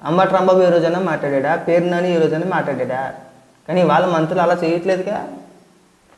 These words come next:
ఏ మంత్రి ప్రెస్ మీట్ పెట్టి మాట్లాడినా ఆయా శాఖలకు సంబంధించే కదా మాట్లాడేది. మిమ్మల్ని బూతులు తిడుతున్నారా?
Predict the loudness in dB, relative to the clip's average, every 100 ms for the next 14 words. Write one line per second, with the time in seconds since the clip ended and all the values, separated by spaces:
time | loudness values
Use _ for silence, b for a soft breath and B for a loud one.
0 | _ _ _ _ _ _ _ -4 0 2
1 | 2 2 0 0 0 -2 -2 -2 -2 -2
2 | 0 0 0 -2 -6 -6 -10 -16 -20 -20
3 | _ _ _ -2 2 2 0 0 0 2
4 | 2 2 0 -2 0 0 2 2 2 0
5 | -2 -2 -2 -4 -8 -12 -16 -20 _ _
6 | _ _ _ _ _ _ _ _ _ -2
7 | 2 4 4 4 4 4 4 2 2 0